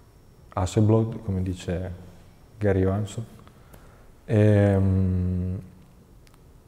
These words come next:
e poi io sono passato al quattro per cinque e adesso utilizzo anche l'otto per dieci. Ehm,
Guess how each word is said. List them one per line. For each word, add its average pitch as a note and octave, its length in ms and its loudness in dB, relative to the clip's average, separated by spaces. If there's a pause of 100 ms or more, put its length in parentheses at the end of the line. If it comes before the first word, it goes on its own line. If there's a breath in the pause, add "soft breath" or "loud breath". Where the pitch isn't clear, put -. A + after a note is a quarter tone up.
(100)
e G#2 200 4
poi A2+ 540 4
io G#2+ 180 8
sono G#2 220 0
passato G2+ 280 -2
al F#2+ 60 0
quattro G#2+ 180 2
per B2+ 160 4
cinque A#2+ 760 4
e G#2 40 6
adesso G2 400 2
utilizzo F#2+ 400 0
anche F#2 320 -2
l'otto F2+ 240 -4
per F2+ 160 -2
dieci. F2 400 -4 (1200 loud breath)
Ehm, F#2 1000 -6